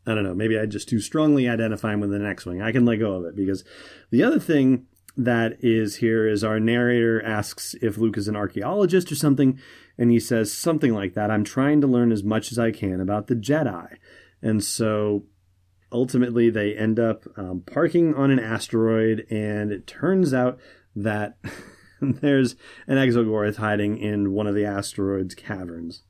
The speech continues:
I'm skipping a lot of the build-up that actually leads to them getting stuck inside the Exogorth. But basically,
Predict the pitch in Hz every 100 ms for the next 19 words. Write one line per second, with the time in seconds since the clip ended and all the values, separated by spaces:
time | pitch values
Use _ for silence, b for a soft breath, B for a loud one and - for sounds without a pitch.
0 | _ _ _ - 117 - 123 117 117 110
1 | 113 131 127 117 107 110 104 101 - 104
2 | 98 98 - 101 95 92 - 104 117 113
3 | 104 - 110 101 104 95 98 95 - 117
4 | 98 98 101 98 101 98 92 92 90 82
5 | - 92 B B B - 160 175 151 151
6 | 143